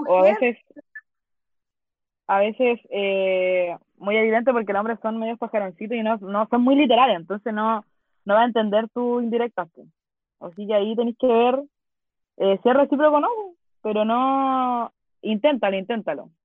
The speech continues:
Speaker 1: Si te resulta bacán y si no, pucha, lo intentaste y, y habrá más,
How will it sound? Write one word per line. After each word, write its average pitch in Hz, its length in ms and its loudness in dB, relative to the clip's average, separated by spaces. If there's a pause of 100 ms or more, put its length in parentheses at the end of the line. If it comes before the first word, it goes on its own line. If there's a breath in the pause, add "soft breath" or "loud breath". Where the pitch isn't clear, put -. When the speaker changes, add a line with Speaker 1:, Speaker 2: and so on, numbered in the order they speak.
(240)
Speaker 1:
Si 202 60 -14
te 208 80 0
resulta 233 340 2
bacán 285 380 4
y 349 80 -4
si 294 100 -4
no, 302 240 -2
pucha, 381 240 -6
lo 311 80 -4
intentaste 294 640 -4
y, 254 340 -12 (1160)
y 214 120 -2
habrá 214 220 4
más, 269 240 2